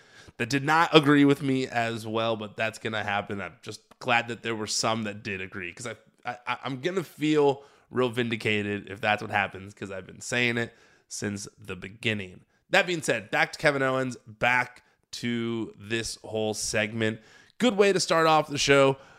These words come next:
Uh, Baron Corbin, Kevin Owens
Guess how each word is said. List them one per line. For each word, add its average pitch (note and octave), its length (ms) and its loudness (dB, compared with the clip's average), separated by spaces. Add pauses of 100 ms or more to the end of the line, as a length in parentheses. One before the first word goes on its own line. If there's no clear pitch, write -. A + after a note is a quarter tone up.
(160)
Uh, F2 520 -10
Baron C3 400 0
Corbin, C3 560 0 (540)
Kevin B2+ 280 2
Owens B2+ 540 -2